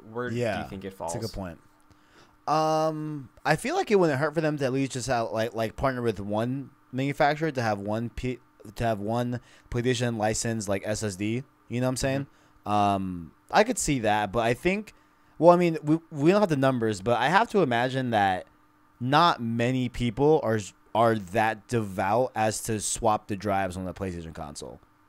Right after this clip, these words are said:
Speaker 2: You know,
Speaker 1: Mm-hmm.
Speaker 2: like, I got, I don't know if they can even track that, you know?
Speaker 1: Probably not.
Speaker 2: But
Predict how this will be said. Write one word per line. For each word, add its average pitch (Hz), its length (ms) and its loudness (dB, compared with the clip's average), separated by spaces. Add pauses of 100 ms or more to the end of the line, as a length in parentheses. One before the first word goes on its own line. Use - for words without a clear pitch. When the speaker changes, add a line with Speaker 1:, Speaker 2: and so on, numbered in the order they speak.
(120)
Speaker 2:
You 117 100 -4
know, 117 180 4
Speaker 1:
Mm-hmm. 110 80 0
Speaker 2:
like, 107 200 0 (240)
I 160 60 0
got, 208 280 4 (300)
I 175 80 6
don't 233 140 6
know 214 80 4
if 160 100 0
they 160 100 6
can 143 120 0
even 113 160 2
track 135 340 0
that, 170 320 2 (760)
you 156 120 2
know? 170 320 4
Speaker 1:
Probably 107 240 -8
not. 95 180 -10
Speaker 2:
But 131 320 6